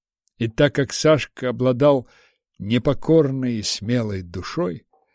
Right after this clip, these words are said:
то он не мог спокойно отнестись к козлу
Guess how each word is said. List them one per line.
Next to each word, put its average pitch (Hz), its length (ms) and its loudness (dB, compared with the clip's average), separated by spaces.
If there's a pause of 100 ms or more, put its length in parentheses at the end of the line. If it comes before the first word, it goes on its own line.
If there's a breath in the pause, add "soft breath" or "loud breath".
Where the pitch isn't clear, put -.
(320)
то 208 100 -6
он 180 200 -4
не 165 120 2
мог 131 420 0
спокойно 123 720 -6
отнестись 113 760 -8
к - 160 -20
козлу 120 720 0